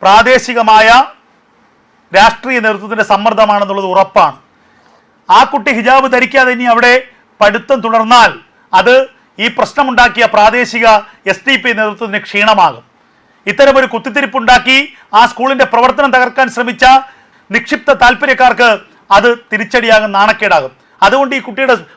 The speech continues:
പഠനം മുടങ്ങിയാലും കുഴപ്പമില്ല, ഹിജാബ് ധരിക്കുന്ന സ്കൂളിലേ കൊണ്ടുപോകാവൂ. നിങ്ങൾ കൊണ്ടുപോകൂ. ഏ, മുസ്ലിം സമുദായത്തിന്റെ കീഴിലുള്ള എത്രയോ സ്കൂളുകളുണ്ട്, മുസ്ലിം നേതാക്കൾ, ലീഗിന്റെ നേതാക്കൾ നടത്തുന്ന എത്രയോ സ്കൂളുകളുണ്ട്,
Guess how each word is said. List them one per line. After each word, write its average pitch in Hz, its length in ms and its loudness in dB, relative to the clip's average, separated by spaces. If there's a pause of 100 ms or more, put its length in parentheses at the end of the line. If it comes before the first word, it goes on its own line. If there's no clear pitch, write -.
(140)
പഠനം 247 400 4
മുടങ്ങിയാലും 262 480 0
കുഴപ്പമില്ല, 214 680 0 (320)
ഹിജാബ് 220 420 0
ധരിക്കുന്ന 214 380 -6
സ്കൂളിലേ 196 400 -6
കൊണ്ടുപോകാവൂ. 170 640 -6 (340)
നിങ്ങൾ 240 220 0
കൊണ്ടുപോകൂ. 269 640 0 (920)
ഏ, 254 40 4
മുസ്ലിം 285 440 -2
സമുദായത്തിന്റെ 294 640 2
കീഴിലുള്ള 277 320 0
എത്രയോ 285 300 2
സ്കൂളുകളുണ്ട്, 240 680 -2 (680)
മുസ്ലിം 269 500 -2
നേതാക്കൾ, 269 520 2
ലീഗിന്റെ 269 440 0
നേതാക്കൾ 277 460 2
നടത്തുന്ന 254 220 0
എത്രയോ 262 220 0
സ്കൂളുകളുണ്ട്, 226 640 -2